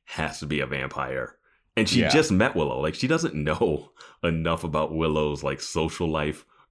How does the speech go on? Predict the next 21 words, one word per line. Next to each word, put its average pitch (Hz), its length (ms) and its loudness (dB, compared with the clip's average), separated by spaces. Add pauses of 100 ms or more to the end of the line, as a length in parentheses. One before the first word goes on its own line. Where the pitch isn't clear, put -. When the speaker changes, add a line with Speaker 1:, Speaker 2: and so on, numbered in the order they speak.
Speaker 1:
at 78 220 0
all. 67 380 -4 (460)
And 80 120 -2
she 92 100 0
jumps 95 340 0
to 82 180 0
it, 78 120 0
and 85 140 0
then 92 60 2
she 92 140 -4
goes, 80 200 0 (140)
"What 95 120 2
was 85 120 -4
he 78 100 -8
dressed 76 320 -2
like?" 67 320 -4 (840)
Already 98 400 4
implying 78 420 -2
that 73 140 -4
vampires 73 580 -4
dress - 400 -2